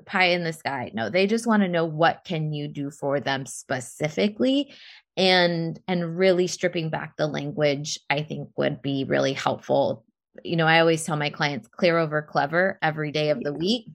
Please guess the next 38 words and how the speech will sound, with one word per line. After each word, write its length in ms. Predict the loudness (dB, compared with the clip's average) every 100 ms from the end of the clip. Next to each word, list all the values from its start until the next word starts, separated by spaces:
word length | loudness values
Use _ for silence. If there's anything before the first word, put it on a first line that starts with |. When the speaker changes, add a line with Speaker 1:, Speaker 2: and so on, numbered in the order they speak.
| -6
Speaker 1:
Just 220 | 0 0 2
say 180 | 0
what 180 | 2 0
it 100 | 0 -2
is 160 | -2
that 160 | -2 -2
you 120 | -4
do 220 | -2 -4
for 160 | 0 -2
people. 480 | 0 0 6 6 4 -4 _ _ -20 _ _
<laughs> 840 | -2 -2 -8 -14 -18 -20 _ _ -2
Speaker 2:
A 80 | 0
hundred 500 | 6 8 8 6 4
percent. 440 | 4 8 8 8
And 220 | 6 6 6
oftentimes 640 | 4 4 6 6 8 6 6
as 180 | 2 4
fundraisers, 640 | 4 8 8 8 6 2
we 80 | 0
kinda 500 | 0 0 2 2 0 -6
know 600 | -4 2 4 6 4 2 4
that, 320 | 8 8 6
but 140 | 2 4
then 160 | 4
we, 260 | 4 4 2 0
we 140 | 2
don't 200 | 4 2
apply 240 | 2 2 2
it 80 |
to 80 | 2
our 100 | -2
businesses. 760 | -2 -4 -2 -2 -2 -4 -4 -4
So 400 | 2 4 4 -2 -10
yeah. 360 | 0 4 4 2 -6 _ -20 -20 -20 -20 -20 -20 _
You 140 | 2 2
wanna 180 | 4 2
know 120 | 0
mine? 380 | 0 -2 -2